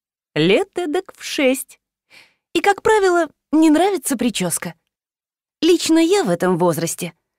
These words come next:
схватила здоровенные ножницы, которыми Раиса подстригала во дворе кусты, и отрезала себе чёлку. Когда тётка, которая воспитывала маленькую Вилку,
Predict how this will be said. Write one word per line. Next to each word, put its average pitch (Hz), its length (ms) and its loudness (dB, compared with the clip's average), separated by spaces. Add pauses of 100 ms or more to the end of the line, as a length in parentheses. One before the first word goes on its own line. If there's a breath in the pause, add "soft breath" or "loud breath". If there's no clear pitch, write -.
(140)
схватила 269 680 0
здоровенные 156 600 0
ножницы, 233 680 0 (360)
которыми 247 420 0
Раиса 277 360 -2
подстригала 247 580 0
во 202 100 -2
дворе 226 280 2
кусты, 220 520 -4 (640)
и 240 100 0
отрезала 311 600 2
себе 294 340 0
чёлку. 269 580 0 (1120)
Когда 247 300 2
тётка, 392 420 -2
которая 214 380 -2
воспитывала 196 600 -2
маленькую 202 560 0
Вилку, 240 440 0